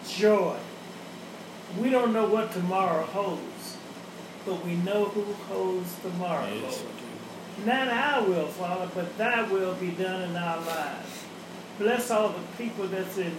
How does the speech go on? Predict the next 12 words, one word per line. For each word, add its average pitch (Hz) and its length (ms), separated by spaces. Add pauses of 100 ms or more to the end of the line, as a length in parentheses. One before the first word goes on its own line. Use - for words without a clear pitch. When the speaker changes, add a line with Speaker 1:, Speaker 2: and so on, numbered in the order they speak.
Speaker 1:
need. 185 340 (800)
You 240 140
know 240 140
whatever 220 380
their 220 200
need 214 340
is, 202 400
Lord. 175 340
Meet 226 280
the 214 120
need, 208 400
Lord. 170 280